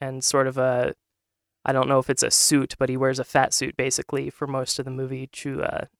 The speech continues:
to make himself even, you know, larger because he p-, plays a very, very big man. Um, but I think it's very, it's a v-,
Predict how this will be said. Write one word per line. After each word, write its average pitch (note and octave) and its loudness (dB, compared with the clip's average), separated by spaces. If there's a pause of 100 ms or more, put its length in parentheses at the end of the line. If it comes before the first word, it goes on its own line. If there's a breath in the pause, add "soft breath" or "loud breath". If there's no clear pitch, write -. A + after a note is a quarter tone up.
to - -10
make C3+ -8
himself - -6
even, C3 -6 (160)
you C3+ -8
know, B2 -12
larger C3+ 0 (540)
because C3 -4
he C3 -6 (160)
p-, - -16 (120)
plays C3 -2
a A#2+ -6
very, C3+ 2
very C3 2 (160)
big C3+ 2
man. B2+ -6 (800)
Um, B2 -8 (1200)
but B2+ -2
I C#3+ -2
think D3+ 2
it's C#3 2
very, D3+ 4 (340)
it's - -2
a D3 -2
v-, D3 -14